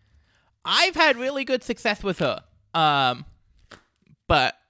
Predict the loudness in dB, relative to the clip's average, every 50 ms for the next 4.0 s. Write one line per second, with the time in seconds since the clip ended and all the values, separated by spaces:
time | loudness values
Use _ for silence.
0 | _ _ -20 _ _ -20 _ _ _ -20 _ _ _ _ _ 0 0 0 0 -2
1 | -4 -4 -4 -4 -6 -6 -2 0 0 0 -2 -4 -8 -10 -10 -14 _ _ 2 4
2 | 6 6 6 6 4 2 4 4 6 6 6 4 2 0 0 -2 -2 0 0 0
3 | 0 -2 -4 -4 -2 -2 -2 -2 -4 -2 -2 0 2 2 0 0 0 -4 -8 -8